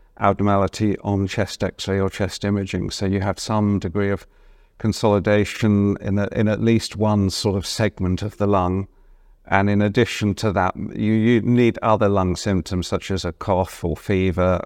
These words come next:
or fast breathing or, uh, chest pain typically, or a combination of those. In about half the cases, it happens when people,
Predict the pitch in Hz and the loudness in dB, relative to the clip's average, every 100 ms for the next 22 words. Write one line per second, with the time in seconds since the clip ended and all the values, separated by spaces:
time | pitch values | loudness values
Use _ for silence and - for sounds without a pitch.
0 | _ - 87 80 82 _ _ _ _ - | _ -6 -4 -4 -6 _ _ _ _ -4
1 | 104 82 82 - - 101 92 87 92 92 | 2 2 0 -4 0 2 4 2 2 2
2 | 92 - _ - 67 95 92 90 - - | 0 -2 _ -10 -4 -2 -2 -2 -4 -4
3 | 101 92 85 - 101 - - 101 90 90 | -2 -2 -4 -4 -4 -8 -4 -2 0 -2
4 | - 104 - - 92 92 92 107 98 98 | -4 -6 -8 -4 -2 -2 -2 -2 -2 -2
5 | 95 - 104 101 101 82 80 - - _ | -4 -6 -6 -4 -4 -4 -8 -10 -18 _
6 | _ _ _ - 120 127 113 151 101 - | _ _ _ -2 0 2 2 2 2 2
7 | 135 127 113 110 101 92 104 101 - 107 | 2 2 -2 0 0 0 -2 -2 0 -4
8 | - 101 98 117 101 98 - 110 - 110 | -2 -2 -2 -2 0 -2 -2 -6 0 -2
9 | 101 | -2